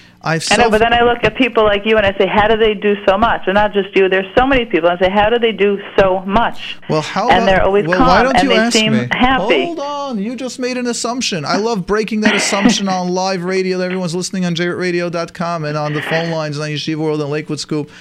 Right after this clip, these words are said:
Speaker 1: and on my phone line. Who said I'm really living? Do you know what was my New Year's resolution this Rosh Hashanah?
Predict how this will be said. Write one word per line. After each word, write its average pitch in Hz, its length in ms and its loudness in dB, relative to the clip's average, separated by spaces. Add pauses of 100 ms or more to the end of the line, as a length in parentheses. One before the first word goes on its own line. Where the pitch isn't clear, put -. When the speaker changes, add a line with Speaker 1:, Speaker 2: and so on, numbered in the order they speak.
(480)
Speaker 1:
and 185 120 0
on 180 120 0
my 196 180 0
phone 156 300 -4
line. 127 240 -4 (360)
Who 247 180 -6
said 277 280 -8
I'm 202 140 -4
really 190 260 -2
living? 131 360 -4
Do 131 100 -4
you 190 60 0
know 254 100 -2
what 214 200 -4
was 160 180 -2
my 147 200 -2
New 147 200 0
Year's 160 280 -4
resolution 139 540 -4
this 139 220 -6
Rosh 131 200 -6
Hashanah? 143 420 -6